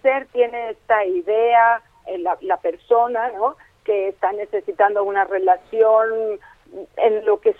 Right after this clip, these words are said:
su forma de definir es el amor. Yo creo que, como bien dicen Rocío y Pepe, no es un ejercicio que se hace desde el inicio, es una, un estilo de relación que va aumentando,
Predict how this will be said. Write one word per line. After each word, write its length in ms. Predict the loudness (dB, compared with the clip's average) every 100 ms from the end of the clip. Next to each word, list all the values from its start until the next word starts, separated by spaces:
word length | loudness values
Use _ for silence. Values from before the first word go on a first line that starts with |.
| -2
su 320 | 2 2 2 0
forma 420 | 0 2 0 0
de 120 | 0
definir 600 | -4 -6 -6 -2 -2 -2 _ _ 0
es 180 | 0 0 -8 -8
el 180 | -6 -4
amor. 380 | -6 -4 -4 -4 _ _ _ 0
Yo 140 | 2
creo 180 | 2 0
que, 140 | 0
como 360 | -4 -2 -2 -4
bien 300 | -2 -2 -2
dicen 300 | -6 -8 -8
Rocío 300 | -6 -4 -4
y 20 |
Pepe, 300 | -4 -2 -2
no 180 | 2 2
es 180 | 2 -2
un 100 | -6
ejercicio 500 | -6 -6 -8 -6 -6
que 120 | -2 -2 -2 0
se 80 |
hace 200 | 0 0
desde 240 | -4 -2 -2
el 120 | -2
inicio, 640 | -4 -4 -6 -2 0 0 -2 -18 -12 -2
es 200 | 0 0
una, 360 | 2 4 2 0 -8 _ 0
un 140 | 4
estilo 540 | 2 0 -4 2 4 4
de 100 | 2
relación 580 | -2 -4 -6 -4 -4
que 120 | -4 -2
va 140 | 0
aumentando, 1160 | 0 -4 -6 -8 -4 -2 0 -2 -4 0 0